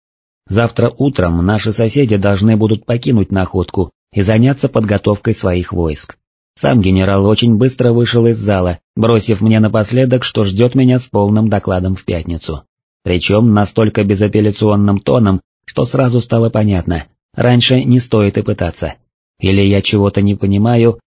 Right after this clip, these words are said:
или в находке действительно что-то происходит. Но местными загадками я еще успею заняться. Сейчас же для меня самое главное добраться до секретного места,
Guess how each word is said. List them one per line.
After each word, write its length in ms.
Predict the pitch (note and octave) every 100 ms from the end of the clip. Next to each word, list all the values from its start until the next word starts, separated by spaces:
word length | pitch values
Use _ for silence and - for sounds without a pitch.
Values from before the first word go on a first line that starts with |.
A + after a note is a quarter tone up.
| _ -
или 200 | C3 C3+
в 80 |
находке 540 | C#3+ C#3+ C3 B2+ C#3 C#3+
действительно 720 | C3 C3+ - A#2 A#2+ C3+ C3+
что-то 340 | - G2 G2+
происходит. 680 | G2 G#2 G2+ - E2+ D#2 - _ _ _ _ _ _ -
Но 160 | B2+ E3+
местными 420 | D#3+ C3+ D#3 D3
загадками 600 | C3+ C3+ C#3 - D3 C#3+
я 180 | C#3 C3+
еще 320 | C3 - C#3
успею 400 | B2+ - A#2+ F2
заняться. 640 | F2+ F2 D#2+ - C#2+ - _ _ _
Сейчас 440 | - G#2 - C3+ G#2
же 180 | F#2+
для 220 | F#2 G2+ G#2
меня 280 | A2 A2
самое 400 | G2+ A2 G#2+ G#2+
главное 540 | G#2 A2 A#2+ A#2+ B2 B2
добраться 560 | A#2+ A#2 A2+ A2+ -
до 140 | A2 A2
секретного 580 | A2+ A#2 A2+ A2+ A2 A#2+
места, 520 | B2 G2+ - F2+